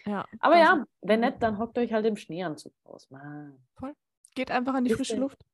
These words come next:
Speaker 1: trinkt euer Wasser, macht eure Meditationen.
Speaker 2: Tee, Wasser. Genau. Und, äh, pfeift euch euer Lieblingslied jetzt nach der Folge rein. Und
Speaker 1: Genau.
Speaker 2: schließt die Augen und genießt einfach mal drei
Speaker 1: Ja.
Speaker 2: Minuten.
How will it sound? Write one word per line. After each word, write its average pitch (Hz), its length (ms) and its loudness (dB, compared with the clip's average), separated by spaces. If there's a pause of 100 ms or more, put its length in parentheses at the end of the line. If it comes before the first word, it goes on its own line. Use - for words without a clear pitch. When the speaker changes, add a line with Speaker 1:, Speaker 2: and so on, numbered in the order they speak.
(140)
Speaker 1:
trinkt 262 260 0
euer 208 200 0
Wasser, 226 460 -4 (800)
macht 208 240 -4
eure 220 160 -2
Meditationen. 208 680 0
Speaker 2:
Tee, 185 180 -6
Wasser. 185 440 -20 (400)
Genau. 170 380 -8 (420)
Und, 208 360 2
äh, 185 160 2 (300)
pfeift 220 340 0
euch 175 140 -2
euer 156 200 0
Lieblingslied 151 640 -8
jetzt 143 200 -8
nach 135 120 -16
der 139 100 -12
Folge 135 340 -12
rein. 127 160 -16 (320)
Und 190 120 0
Speaker 1:
Genau. 185 240 0
Speaker 2:
schließt 240 260 4
die - 120 -4
Augen 190 220 4
und 175 160 -8
genießt 202 460 -2
einfach 160 240 -8
mal 151 240 -4
drei 165 240 -2
Speaker 1:
Ja. 214 80 4
Speaker 2:
Minuten. 165 560 -4